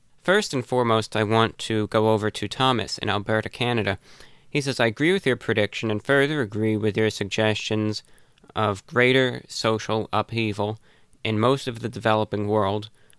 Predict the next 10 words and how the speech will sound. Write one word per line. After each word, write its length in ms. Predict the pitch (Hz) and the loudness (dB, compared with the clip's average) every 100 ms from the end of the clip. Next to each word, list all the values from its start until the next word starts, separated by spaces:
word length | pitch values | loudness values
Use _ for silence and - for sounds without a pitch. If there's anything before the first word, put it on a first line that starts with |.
| _ | _
but 140 | - - | -12 -4
less 400 | 110 131 - - | 0 0 -2 -4
so 360 | - 113 104 | 0 2 2
in 180 | - 101 | 0 -2
the 80 | 101 | -2
Western 480 | 104 127 - 143 104 | 0 -2 0 -2 -2
world. 380 | 101 73 - - _ _ - - _ - | -4 -4 -8 -16 _ _ -20 -20 _ -12
The 180 | 107 113 | -2 0
upcoming 640 | 120 - 131 120 113 113 107 | 0 0 0 2 2 0 -4
slump 500 | - 151 127 120 | -4 0 0 -2